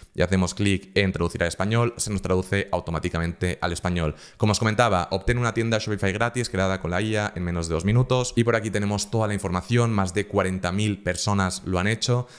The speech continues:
Si bajamos vemos lo que incluye, productos ganadores, un tema personalizado de alta conversión, páginas listas para vender y bueno, por aquí tenemos bastante información,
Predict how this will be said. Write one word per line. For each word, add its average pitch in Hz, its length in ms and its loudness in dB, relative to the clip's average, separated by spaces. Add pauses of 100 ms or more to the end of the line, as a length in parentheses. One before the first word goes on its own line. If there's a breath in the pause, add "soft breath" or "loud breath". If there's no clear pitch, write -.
Si - 140 4
bajamos 101 400 2
vemos 90 180 2
lo 85 100 -2
que 85 80 -4
incluye, 107 440 2
productos 87 320 -2
ganadores, 104 720 2
un 95 100 -4
tema 90 220 -2
personalizado 87 580 -2
de 85 80 -2
alta 85 160 -4
conversión, 110 640 0
páginas 101 380 2
listas 98 260 0
para 87 140 2
vender 123 440 2
y 92 60 -2
bueno, 76 300 -2
por - 120 -10
aquí 87 120 -4
tenemos 85 400 -2 (180)
bastante 92 320 2
información, 98 600 0